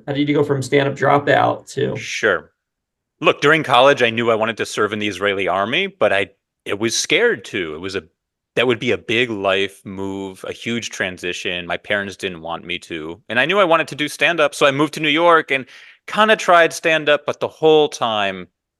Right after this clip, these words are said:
Speaker 2: I was bugged by this desire to go serve in the I D F. And so my, the way I approached the stand-up was not very serious. It was,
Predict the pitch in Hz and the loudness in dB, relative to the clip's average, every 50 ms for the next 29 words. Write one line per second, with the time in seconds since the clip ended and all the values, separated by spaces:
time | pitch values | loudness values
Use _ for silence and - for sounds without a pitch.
0 | - - 104 101 101 101 98 92 90 87 90 113 110 117 113 104 92 92 82 104 | -8 -4 -2 -2 -2 -2 -6 -8 -8 -2 2 2 4 4 2 0 -6 -8 -6 -4
1 | 98 95 92 87 95 92 92 87 - - - - _ _ _ _ _ - 139 110 | -4 -4 -4 -4 -4 -4 -4 -6 -8 -12 -16 -16 _ _ _ _ _ -10 -8 -8
2 | 90 80 92 90 107 117 95 87 80 78 - - 95 - 90 92 95 - - 101 | -4 -2 0 2 2 2 2 0 -4 -6 -10 -12 -8 -6 -6 -6 -6 -6 -4 -4
3 | 98 95 98 92 87 85 82 87 87 82 95 87 76 73 82 104 - - _ _ | -4 -4 -6 -6 -6 -6 -4 -4 -4 -4 -4 -4 -4 -2 -2 -2 -4 -6 _ _
4 | - - - _ _ _ _ _ _ _ - - 165 - - 202 190 185 185 185 | -20 -20 -20 _ _ _ _ _ _ _ -12 -10 -4 2 4 4 4 6 4 6
5 | 180 180 175 175 175 175 170 165 160 151 - - - - - - 170 170 175 175 | 6 6 6 6 4 4 2 2 0 -4 -8 -14 -18 -18 -14 -12 -12 -12 -12 -6
6 | 151 135 151 147 170 165 165 160 156 - - 160 165 160 - - 135 - - 135 | 0 0 2 4 6 6 6 4 2 2 2 2 2 0 -2 -6 -6 -4 -2 -2
7 | 117 110 107 107 - 104 92 104 107 107 98 - 107 101 95 92 - - 101 92 | 0 0 -2 -4 -6 -6 -4 0 0 0 0 0 -2 -2 -2 -4 -4 -4 -4 -2
8 | 87 85 80 78 73 76 - - - 92 92 90 92 90 85 - - | -2 -2 -2 -4 -4 -6 -8 -8 -8 -8 -6 -6 -6 -8 -8 -12 -18